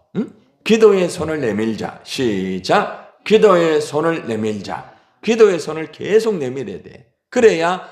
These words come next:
하나님이 싸우시면서 역사를 하잖아요. 결국에는 갈라졌던 이 홍해가 다시 어떻게 되죠?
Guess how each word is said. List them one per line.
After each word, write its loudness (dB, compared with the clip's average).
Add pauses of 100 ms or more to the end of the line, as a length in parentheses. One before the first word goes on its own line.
(160)
하나님이 -8
싸우시면서 -4
역사를 -6
하잖아요. -16 (200)
결국에는 2 (1300)
갈라졌던 0
이 -4
홍해가 -2
다시 0
어떻게 -4
되죠? -12